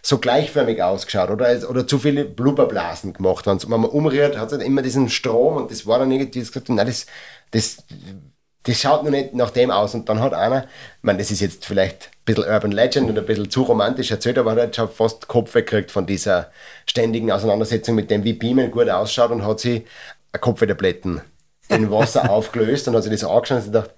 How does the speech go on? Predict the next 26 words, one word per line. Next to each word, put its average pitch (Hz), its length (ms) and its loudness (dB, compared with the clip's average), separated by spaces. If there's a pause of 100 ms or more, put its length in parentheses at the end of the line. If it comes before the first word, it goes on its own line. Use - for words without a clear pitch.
(720)
„Dieses 110 240 -2
Blub 143 380 -2
an-, 110 180 2
von 110 160 0
dieser 98 240 -2
Bla-, 92 340 -2
von 107 220 0
dieser 104 380 0
Tabletten, 127 580 -2
die 113 80 0
sie - 160 -2
auflöst 120 420 0
im 98 140 -6
Wasser, 113 360 0 (520)
das - 340 -2
ist - 260 -6
es.“ 78 220 -8 (100)
Hat 110 220 0
da 120 100 6
dann 131 240 2
nur 113 100 -4
die 107 100 -6
Konfetti, 113 480 0
die 113 100 -6
goldenen, 123 380 2
dazugeworfen 113 760 -2